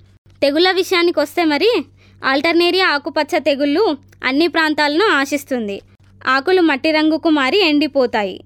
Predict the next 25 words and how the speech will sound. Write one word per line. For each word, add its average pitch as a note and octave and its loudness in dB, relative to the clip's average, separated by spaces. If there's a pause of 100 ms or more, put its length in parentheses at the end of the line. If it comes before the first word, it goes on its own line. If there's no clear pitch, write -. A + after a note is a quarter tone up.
(120)
వీటిని D4+ 0
మనం D4+ 0 (340)
మ్యాంకోజెబ్ D#4 0 (180)
రెండున్నర C#4+ 0
గ్రాములు C4+ 0 (500)
ఒక C4+ -2
లీటర్ C#4+ 0
నీటికి D#4 0
కలిపి C#4+ 0 (300)
మచ్చలు D#4+ -2
కనిపించగానే D4 0
ఒకసారి, B3+ -4 (440)
ఆ C4+ 0
తర్వాత C#4 0
ఏడు C#4 0
నుండి C#4+ 0
పది D4 -2
రోజుల C#4 0
వ్యవధిలో C#4+ 0
మరోసారి C4+ 0
పిచికారీ C#4 -2
చేసుకోవాలి. G3+ -4
ఫిజేరియం E4+ 2
ఎండు D#4 2
తెగుళ్ళు D#4 0